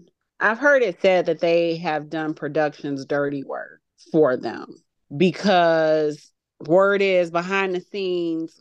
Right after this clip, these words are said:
Quad was a mess. She was cussing out production and all this other stuff. Which, okay, that's fine, that's true, but then let production fire her. They should not be in a position, and I hate that they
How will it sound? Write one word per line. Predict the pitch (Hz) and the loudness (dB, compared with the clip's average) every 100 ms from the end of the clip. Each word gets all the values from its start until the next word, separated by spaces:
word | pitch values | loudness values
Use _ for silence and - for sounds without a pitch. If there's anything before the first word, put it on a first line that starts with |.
| - | -20
Quad | - 208 190 175 170 160 139 - | -4 0 2 2 -2 -6 -12 -18
was | 143 139 170 151 | -16 -2 0 2
a | 165 | 2
mess. | 151 127 | 2 -2
She | - 156 | -6 -6
was | 147 | -4
cussing | - 180 180 | -2 -2 0
out | 175 175 - | 0 0 -2
production | 180 180 175 - 170 | 0 0 0 -6 -6
and | 165 | -4
all | 165 160 | -2 -2
this | 156 - | -4 -8
other | 147 139 | -12 -12
stuff. | 127 - 123 - - _ _ _ - | -16 -12 -12 -12 -18 _ _ _ 0
Which, | 208 247 254 - | 4 4 2 0
okay, | 247 247 233 226 233 220 - | 0 2 2 2 0 -6 0
that's | 185 226 - | 0 0 -2
fine, | 202 202 196 196 | 0 0 0 -2
that's | 185 196 196 | -2 -2 -4
true, | - 214 | -4 -4
but | 185 185 | -2 -2
then | 202 196 | 0 0
let | 202 202 - | 2 0 -2
production | 208 175 170 - 156 | -8 -6 -6 -8 -12
fire | 151 143 139 139 | -8 -6 -6 -10
her. | 143 - - _ - - - | -14 -16 -20 _ -20 -6 0
They | 196 | 2
should | 202 208 | 2 2
not | 190 196 202 | 2 2 2
be | 214 | 2
in | 220 | 2
a | |
position, | 220 202 190 190 180 175 170 160 - | -2 -2 -2 -4 -4 -2 -2 -6 -8
and | 170 190 | -2 0
I | 185 | -2
hate | 190 208 220 220 | -4 -2 -2 -4
that | 190 | -6
they | 185 180 180 175 165 | -2 -2 -2 -4 -6